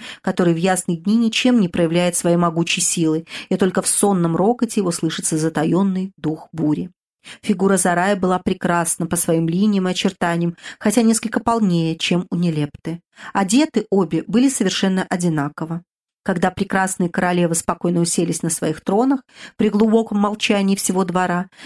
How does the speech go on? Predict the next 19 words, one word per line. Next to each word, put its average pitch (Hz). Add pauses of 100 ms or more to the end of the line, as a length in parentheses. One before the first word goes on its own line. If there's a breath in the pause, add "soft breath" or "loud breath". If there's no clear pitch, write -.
(120)
я 196
думал, 196
что -
обе 277
сестры 190
совершенно 196
воплощают 180
моё 170
понятие 165
о 175
царственности. - (480 loud breath)
Эта 240
царственность 269
скрывалась 247
в 226
их 226
формах, 185
грации, 180
достоинстве, 170